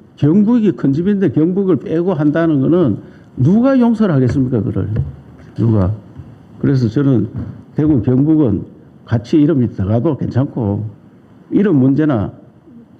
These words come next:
사무실 이치 이런 거에 대해서는 좀 더, 어, 신중하게 논의를 해서 북부 지역이 절대 소외되지 않도록 하는 것은 더 자명한 일이라 생각합니다. 그래서 의원님들과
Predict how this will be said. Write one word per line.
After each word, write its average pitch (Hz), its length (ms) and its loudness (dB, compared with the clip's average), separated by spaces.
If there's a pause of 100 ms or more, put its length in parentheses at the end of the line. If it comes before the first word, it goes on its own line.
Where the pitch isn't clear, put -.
(560)
사무실 143 480 0
이치 135 540 0
이런 180 180 0
거에 147 120 0
대해서는 135 340 -2
좀 139 260 0
더, 143 300 -2 (500)
어, 113 220 -4
신중하게 190 560 0
논의를 123 400 0
해서 117 400 -2 (520)
북부 185 300 -2
지역이 170 300 2
절대 180 320 -2
소외되지 156 500 0
않도록 131 320 -2
하는 139 180 0
것은 131 360 -2 (460)
더 185 360 2
자명한 151 460 0
일이라 131 240 -2
생각합니다. 113 560 -6 (1700)
그래서 127 200 2
의원님들과 135 840 2